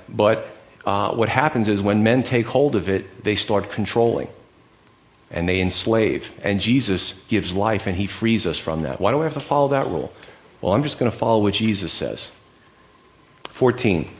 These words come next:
Now, about the middle of the feast, Jesus went up into the temple and taught. And the Jews marveled, saying, "How does this man know letters, having never studied?" So many wonder why he first tells his brothers, you know, "I'm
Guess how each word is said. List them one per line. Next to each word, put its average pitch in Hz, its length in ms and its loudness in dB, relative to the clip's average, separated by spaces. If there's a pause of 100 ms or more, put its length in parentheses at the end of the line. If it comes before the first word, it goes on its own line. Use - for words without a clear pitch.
(840)
Now, 123 140 4
about 147 220 4
the 147 60 4
middle 185 280 6
of 156 80 2
the 139 80 0
feast, 139 340 2
Jesus 156 340 0
went 165 160 4
up 208 200 2
into 127 180 2
the 117 100 2
temple 127 400 2
and 147 120 0
taught. 208 340 -2 (960)
And 123 120 4
the 143 60 6
Jews 180 320 2
marveled, 143 500 2
saying, 120 360 4 (220)
"How 294 200 4
does 233 200 2
this 165 180 0
man 143 300 6
know 139 140 6
letters, 143 460 2
having 131 380 4
never 104 240 2
studied?" 123 520 -2 (840)
So 160 160 6
many 185 280 6
wonder 151 360 4
why 123 560 4 (160)
he 113 280 0
first 160 360 2
tells 127 220 4
his 107 100 0
brothers, 110 600 2
you 117 100 2
know, 104 140 4
"I'm 98 200 2